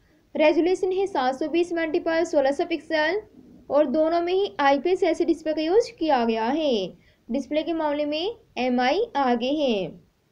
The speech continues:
बात करते हैं प्रोसेसर की, तो एम आई का है स्नैपड्रैगन का छः सौ बासठ का, सीपीयू है टू पॉइंट ज़ीरो गीगाहर्ट्ज octa कोर का,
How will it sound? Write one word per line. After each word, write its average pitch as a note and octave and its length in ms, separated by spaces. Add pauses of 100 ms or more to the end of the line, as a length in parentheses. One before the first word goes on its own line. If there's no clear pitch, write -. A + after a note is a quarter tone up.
(880)
बात B3 300
करते D#4+ 180
हैं D#4+ 180
प्रोसेसर C#4+ 540
की, D4+ 300 (380)
तो C#4+ 200
एम C#4 200
आई D#4 120
का E4 100
है F4+ 120
स्नैपड्रैगन C4+ 500
का C#4+ 320 (400)
छः D4+ 220
सौ D#4+ 160
बासठ B3 360
का, D4 360 (420)
सीपीयू F4 420
है F4+ 80
टू F4+ 120
पॉइंट F4 200
ज़ीरो D4+ 140
गीगाहर्ट्ज E4 520
octa C4+ 300
कोर D#4 160
का, D4 200